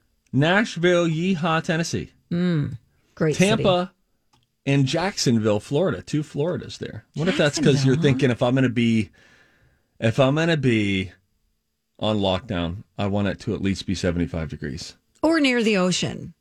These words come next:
Speaker 1: Maybe.
Speaker 2: Well, not in the case of Phoenix, but
Speaker 1: Charlotte, North Carolina, Dallas, Denver,
Speaker 2: <laughs>
Speaker 1: Charleston, and Seattle. These are cities people moved to in droves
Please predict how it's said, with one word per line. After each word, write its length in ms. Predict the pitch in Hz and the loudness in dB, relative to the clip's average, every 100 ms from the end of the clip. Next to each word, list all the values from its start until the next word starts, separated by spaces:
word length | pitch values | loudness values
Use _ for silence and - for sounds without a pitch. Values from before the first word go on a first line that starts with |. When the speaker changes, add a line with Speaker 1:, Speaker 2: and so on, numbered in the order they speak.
| _ _ _ - | _ _ _ -6
Speaker 1:
Maybe. 440 | 151 151 165 135 - - | -2 -2 -2 -4 -6 -4
Speaker 2:
Well, 160 | 180 170 | -2 0
not 220 | 156 - | 0 -2
in 160 | 160 | -2
the 80 | 139 | -2
case 280 | 135 120 113 | -2 0 0
of 80 | - | -2
Phoenix, 540 | - 175 - - - - | -6 -6 -6 -12 -16 -14
but 240 | - - - - - - - - - - - | -12 -12 -14 -12 -12 -12 -16 -16 -20 -20 -14
Speaker 1:
Charlotte, 540 | - - 175 170 185 190 | 2 4 6 4 2 2
North 260 | 165 170 | 2 0
Carolina, 760 | - 165 135 110 117 135 180 196 _ _ _ _ _ _ _ _ _ - | -2 0 2 2 2 0 -2 -6 _ _ _ _ _ _ _ _ _ -2
Dallas, 720 | 120 110 104 135 190 - - - _ _ _ 113 | 0 0 0 -2 -4 -10 -16 -20 _ _ _ -6
Denver, 680 | 107 160 208 131 98 82 117 _ _ | 0 2 2 0 0 -2 -8 _ _
Speaker 2:
<laughs> 180 | - | -6
Speaker 1:
Charleston, 960 | 180 - 240 226 107 - 107 90 117 135 - - - - | -4 -2 0 0 -2 -6 -4 -2 -4 -6 -18 -20 -20 -8
and 120 | - 113 | -2 0
Seattle. 600 | - 143 143 139 - - _ _ _ _ - | 2 2 4 2 -4 -14 _ _ _ _ -16
These 300 | 147 196 254 | -4 0 0
are 80 | 285 | 0
cities 340 | - 220 208 175 | -2 0 -2 -2
people 380 | 214 185 170 | -2 -2 0
moved 580 | 151 139 151 147 131 - - | 2 4 2 0 -4 -10 -2
to 420 | 196 185 139 120 113 _ - - | 2 4 4 2 -2 _ -20 -2
in 240 | 139 143 | 2 2
droves 720 | 120 123 151 123 107 101 - | 2 2 4 2 0 -4 -12